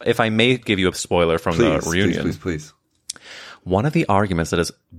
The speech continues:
Speaker 1: batshit insane in regards to family dynamics is that Teresa is now engaged to a new man. She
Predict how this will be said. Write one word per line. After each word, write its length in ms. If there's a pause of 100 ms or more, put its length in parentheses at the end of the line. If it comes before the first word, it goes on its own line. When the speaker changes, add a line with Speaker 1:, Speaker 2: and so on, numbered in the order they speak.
Speaker 1:
batshit 480
insane 680
in 180
regards 540
to 240
family 340
dynamics 560
is 140
that 180
Teresa 720
is 140
now 140
engaged 520
to 100
a 40
new 180
man. 440 (440)
She 720